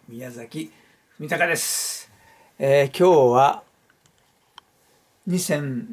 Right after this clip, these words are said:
二十二年五月の二十三日月曜日です。今、夕方の、お、お、水やりを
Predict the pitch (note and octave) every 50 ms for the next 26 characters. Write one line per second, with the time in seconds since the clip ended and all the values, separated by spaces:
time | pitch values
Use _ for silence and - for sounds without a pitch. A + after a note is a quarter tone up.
0 | A3+ F#3+ E3 E3 E3 D#3 D#3+ D3 C3+ C3 C#3 D#3+ F#3 F3+ D#3 - - _ _ _
1 | _ _ _ _ _ _ _ _ - - D#3+ D#3+ D3+ D3+ D#3+ D#3 D#3 C#3+ C#3+ -
2 | D3+ D3 D3 D#3 - G#3+ F3 D#3 D#3+ D#3 C#3+ C#3+ C3 C3 - C#3 C3 D3 D#3 E3
3 | D#3+ - - G3+ - _ - D#3+ D#3+ D#3 F#3+ G#3+ G3+ F#3+ F#3 F#3 F3 D3+ - -
4 | - - - - - - - - _ _ _ _ _ _ _ _ _ _ _ _
5 | _ - F#3 F#3+ F#3 F3+ F3 - - - - - - - _ _ _ _ - -
6 | _ _ _ - F#3+ D#3+ E3 E3 D#3+ D#3+ D#3 D#3 D#3+ D3+ D3+ D#3 D#3 - - D3+
7 | D3 D3 C#3 - - _ _ _ _ _ _ _ _ _ _ _ _ _ _ _
8 | C4+ A3+ F#3+ F3 F3 F3+ F3+ F3+ E3 D#3 D3+ E3 D#3+ D#3 E3 E3 D#3+ D#3 D3+ D3+
9 | D3+ D3+ D3+ - -